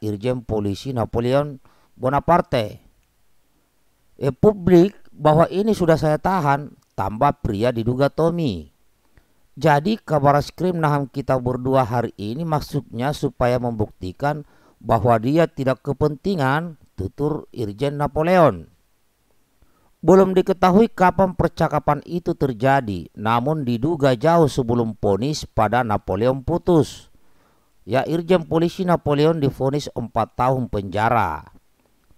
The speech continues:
Percakapan itu sendiri diduga terjadi di tahanan Bareskrim. Kumparan sudah mencoba mengkonfirmasi soal rekaman ini ke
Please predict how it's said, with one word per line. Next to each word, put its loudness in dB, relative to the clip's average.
Percakapan 2
itu -6
sendiri 0
diduga 2
terjadi -2
di -2
tahanan -2
Bareskrim. 0
Kumparan 2
sudah 2
mencoba 0
mengkonfirmasi -4
soal -2
rekaman -4
ini -8
ke 2